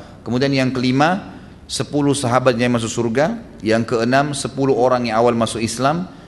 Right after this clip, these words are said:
Yang ketujuh, satu dari enam orang ahli syurahnya Umar. Yang kedelapan, dia ahli Badr. Yang kesembilan, dia terkenal dengan kedermawaan,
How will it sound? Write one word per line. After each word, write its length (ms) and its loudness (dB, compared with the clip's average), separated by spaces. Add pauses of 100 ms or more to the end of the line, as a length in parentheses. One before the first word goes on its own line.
Yang 320 0
ketujuh, 320 0
satu 400 -2
dari 160 2
enam 240 0
orang 240 0
ahli 240 -4
syurahnya 560 -2
Umar. 320 0 (720)
Yang 320 0
kedelapan, 640 0
dia 240 0
ahli 240 -2
Badr. 320 2 (640)
Yang 320 2
kesembilan, 800 0
dia 160 2
terkenal 480 -2
dengan 480 0 (240)
kedermawaan, 880 2